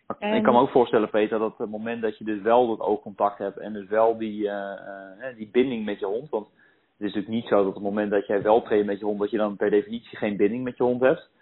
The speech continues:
Speaker 1: Maar ik
Speaker 2: Nee,
Speaker 1: kan me
Speaker 2: nee, maar dat
Speaker 1: voorstellen
Speaker 2: zei je daar straks, dat zei je daar straks ook. Dat, dat klopt dus niet. Maar de vraag is, waarom heb jij het nodig om je hond te trainen? Wat, wat is er nou zo belangrijk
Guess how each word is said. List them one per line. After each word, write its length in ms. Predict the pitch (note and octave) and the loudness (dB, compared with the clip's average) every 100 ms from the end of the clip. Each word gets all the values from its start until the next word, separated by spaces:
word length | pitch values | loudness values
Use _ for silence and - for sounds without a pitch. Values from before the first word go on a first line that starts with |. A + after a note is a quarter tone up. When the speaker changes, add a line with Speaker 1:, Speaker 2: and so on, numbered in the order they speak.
| _ _ _ _ - | _ _ _ _ 0
Speaker 1:
Maar 100 | E4+ | 6
ik 60 | |
Speaker 2:
Nee, 100 | - | 6
Speaker 1:
kan 40 | C#4+ | 8
me 60 | |
Speaker 2:
nee, 100 | A#3 | 6
maar 80 | C4 | 6
dat 100 | A3 | 6
Speaker 1:
voorstellen 80 | G#3 | 6
Speaker 2:
zei 140 | C#4+ | 4
je 60 | C#4 | 4
daar 100 | B3+ | 0
straks, 260 | - C4+ - | 2 2 2
dat 140 | C4 | 0
zei 140 | C#4 | 2
je 60 | B3 | 2
daar 120 | B3 | 0
straks 220 | - B3 | -2 -2
ook. 300 | B3 C4+ F#3 | 0 0 0
Dat, 160 | F#3+ C4+ _ | 2 2 _
dat 160 | C#4+ - | -2 0
klopt 240 | D#4 D4 | 0 0
dus 140 | A3+ - | 0 -4
niet. 180 | G3 | -4
Maar 140 | A#3 G#3+ | -2 -2
de 120 | G3+ - | -2 -2
vraag 380 | B3 E4 F#4+ | 0 0 0
is, 240 | E3 - B3 - _ _ _ _ _ _ | -6 -8 -8 -14 _ _ _ _ _ _
waarom 680 | F3 G#3 B3+ C#4 C#4+ D#4+ F4+ G#4 _ _ _ _ - | -2 4 6 6 4 4 2 -4 _ _ _ _ 0
heb 180 | G3+ | 2
jij 280 | F#3 G3+ C#4+ | 4 4 4
het 120 | D#4 | 0
nodig 640 | G3 F#3+ A3+ C#4 F4 G#4+ _ _ | -2 0 0 0 -4 -6 _ _
om 180 | - A3+ | 2 2
je 80 | G#3+ | 4
hond 280 | F3+ B3+ C4 | 2 0 -2
te 80 | G#3+ | -4
trainen? 540 | C4 C4 F3 C#3+ D#3 | 0 0 -2 -6 -8
Wat, 180 | E3 D4 | 0 0
wat 260 | - A#3+ D4 | 2 0 0
is 220 | - D#4+ - | 0 -2 -2
er 320 | D4 D4+ - | -2 -2 -4
nou 400 | - A3+ C4 C4+ - | -6 -2 -2 -2 0
zo 240 | B3+ B3+ | 0 2
belangrijk 800 | F#3 F3+ A#3+ D4+ D4 D4 E4+ | 0 0 0 0 0 0 0